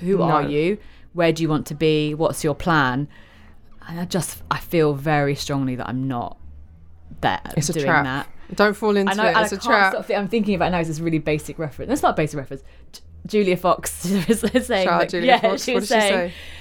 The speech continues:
Speaker 1: about just always ch-, changing and, like,
Speaker 2: Yeah.
Speaker 1: evolving as a person and, like, as a woman especially,
Speaker 2: Yeah.
Speaker 1: being able to be like, "Do you know what? Maybe there is a bit, maybe there is a possibility that down the line, one, two years, six months, I can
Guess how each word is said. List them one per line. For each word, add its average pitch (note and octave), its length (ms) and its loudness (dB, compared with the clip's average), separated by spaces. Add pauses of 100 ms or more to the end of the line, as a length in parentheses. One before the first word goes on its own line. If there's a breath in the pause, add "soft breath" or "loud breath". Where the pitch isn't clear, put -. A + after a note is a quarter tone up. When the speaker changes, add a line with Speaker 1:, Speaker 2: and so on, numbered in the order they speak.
(120 loud breath)
Speaker 1:
about C#4 520 -2
just E4+ 220 -4
always E4 300 2
ch-, - 200 -4 (220)
changing B3+ 560 0
and, D#3+ 100 -4
like, F3+ 160 2
Speaker 2:
Yeah. F3+ 40 0
Speaker 1:
evolving F#3+ 500 0
as C#3 120 -2
a D3 40 -6
person D#3 540 0
and, C3+ 160 -2
like, C#3 260 0 (320 loud breath)
as E3+ 160 6
a D#3+ 60 4
woman D#3 260 2
especially, D3+ 440 -2
Speaker 2:
Yeah. D#3 200 4 (100)
Speaker 1:
being E3 240 2
able D3+ 300 0
to - 120 -12
be C#3+ 200 0
like, C#3 220 0
"Do - 80 -4
you F#3+ 40 0
know F3+ 120 2
what? D3 320 2 (1000 soft breath)
Maybe E3+ 720 2 (520)
there F#3 260 2
is G3+ 140 2
a E3+ 60 0
bit, - 320 -2
maybe F3 360 2
there E3 280 0
is F#3 120 2
a F3 60 -2
possibility D3 800 -2
that D3 140 -2
down D3 200 2
the C#3+ 80 2
line, C#3+ 420 2 (120)
one, D3 460 0
two D#3+ 160 0
years, C#3+ 300 2
six - 200 -4
months, D3+ 220 0
I D#3 80 6
can D#3 340 -2